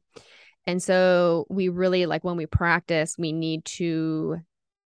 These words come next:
like, in the, in that situation, we really need to focus on our technique and practice proper technique. And it really resonated with me. And I've been able to apply this statement not only to my dance practice, but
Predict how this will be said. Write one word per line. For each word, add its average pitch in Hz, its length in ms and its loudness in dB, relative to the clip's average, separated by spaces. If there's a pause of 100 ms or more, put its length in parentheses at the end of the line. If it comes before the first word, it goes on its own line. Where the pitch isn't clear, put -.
(160)
like, 185 280 -2
in 180 180 -2
the, 156 140 -2
in 202 180 2
that 160 200 -2
situation, 151 680 -4
we 151 240 -4
really 151 200 -4
need 143 160 -8
to 156 60 -10
focus - 320 -14
on - 80 -10
our - 80 -12
technique - 560 -20 (880)
and 180 220 -6
practice - 400 -6
proper - 320 -10
technique. - 520 -20 (1040)
And 233 400 4
it 247 140 6
really 339 300 6
resonated 185 640 0
with 170 320 -6
me. 196 800 4 (140)
And 185 400 0
I've 190 140 -2
been 220 160 -2
able 202 200 2
to 214 140 -2
apply 175 380 -2
this 180 180 -2
statement 175 420 -2
not 277 140 -2
only 254 240 0
to 185 140 -4
my 151 100 -2
dance 277 260 -2
practice, 175 420 -2
but 175 360 2